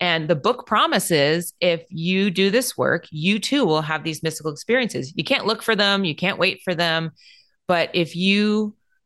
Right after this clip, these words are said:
start living in these elevated emotions of gratitude, joy, appreciation, love, then you are going to notice all of these things that are happening for you in life.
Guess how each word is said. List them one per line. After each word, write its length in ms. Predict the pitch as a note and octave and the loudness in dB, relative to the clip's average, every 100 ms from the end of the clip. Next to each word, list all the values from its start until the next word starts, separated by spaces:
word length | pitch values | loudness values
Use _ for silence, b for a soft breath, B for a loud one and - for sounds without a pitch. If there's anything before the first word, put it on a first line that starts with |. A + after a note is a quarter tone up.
| _ - | _ -10
start 400 | - G#3 G#3 G3+ | -2 2 2 2
living 420 | G3 G3+ F3+ E3 | 2 2 2 0
in 140 | - E3 | 0 0
these 180 | D#3+ - | -2 0
elevated 440 | E3 E3+ E3+ E3 | 0 2 2 2
emotions 520 | E3 D#3 D3 C3+ B2 C3 | 0 0 0 -2 -6 -6
of 100 | B2+ | -2
gratitude, 500 | F3 D#3+ - B2 B2 | -2 -2 -4 -6 0
joy, 380 | F#3+ E3+ C3+ | 2 4 2
appreciation, 760 | C3+ - F#3 - F3 E3 - B2+ | -2 -2 -2 0 0 0 -4 -6
love, 420 | D3 F3+ D#3 B2+ C3+ b b b b _ E3 | 0 0 0 -2 -6 b b b b _ -4
then 420 | D#3 E3+ D#3 D#3 - | 0 2 0 -4 -8
you 300 | E3 G3 G3+ | -4 0 2
are 140 | F#3+ | 2
going 240 | F#3 F3 E3+ | 2 0 0
to 120 | E3 | -2
notice 600 | E3 G3 A3+ B2+ D#3+ - _ - | 2 4 4 2 -2 -6 _ 0
all 220 | E3+ F3+ | 2 2
of 160 | D#3+ | 0
these 180 | E3 D#3 | -4 -6
things 320 | - E3 D3+ | -2 -2 -2
that 140 | D#3 D3 | -2 -2
are 80 | D3 | -2
happening 500 | D#3 D3 C#3+ C3+ C#3 | -4 -6 -4 -6 -6
for 320 | - D3+ E3 | 0 2 2
you 240 | F#3+ A#3 | 2 2
in 160 | - A#3+ | 0 0
life. 320 | B3+ C4 | 0 -2